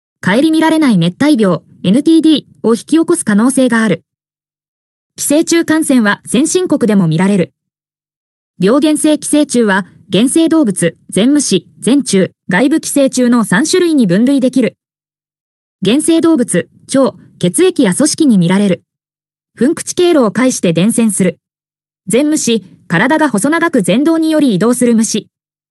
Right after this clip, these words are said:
変形動物、海虫など。外部寄生虫、ダニ、ノミ、シラミなど。ライム病は、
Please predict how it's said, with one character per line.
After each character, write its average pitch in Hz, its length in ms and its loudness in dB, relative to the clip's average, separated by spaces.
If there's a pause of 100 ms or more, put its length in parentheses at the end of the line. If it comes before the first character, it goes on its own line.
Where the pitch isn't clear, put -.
(240)
変 269 200 0
形 330 180 0
動 320 160 2
物、 208 320 -4 (180)
海 185 180 -2
虫 311 200 -2
な 320 140 -2
ど。 - 160 -4 (680)
外 220 200 0
部 302 120 0
寄 - 80 -10
生 269 200 0
虫、 - 360 -4
ダ 220 140 0
ニ、 214 260 0 (160)
ノ 202 120 2
ミ、 226 200 0 (120)
シ - 160 -2
ラ 240 100 2
ミ 311 80 2
な 277 100 2
ど。 190 200 -2 (1200)
ラ 190 140 0
イ 277 60 0
ム 311 120 0
病 285 180 2
は、 262 200 0